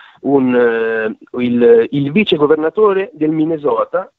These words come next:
<clears throat> nonché un membro della Camera dei rappresentanti, eh, degli Stati Uniti d'America. <clears throat>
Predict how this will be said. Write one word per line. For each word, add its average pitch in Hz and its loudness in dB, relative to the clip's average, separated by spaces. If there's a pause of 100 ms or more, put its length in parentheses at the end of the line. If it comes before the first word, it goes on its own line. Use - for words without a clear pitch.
(120)
<clears throat> - -6
nonché 180 0
un 151 4
membro 180 2
della 147 0
Camera 165 -2
dei 139 -4
rappresentanti, 139 -2 (280)
eh, 127 -2
degli 127 -2
Stati 139 -4
Uniti 139 -2
d'America. 104 -6 (220)
<clears throat> - -10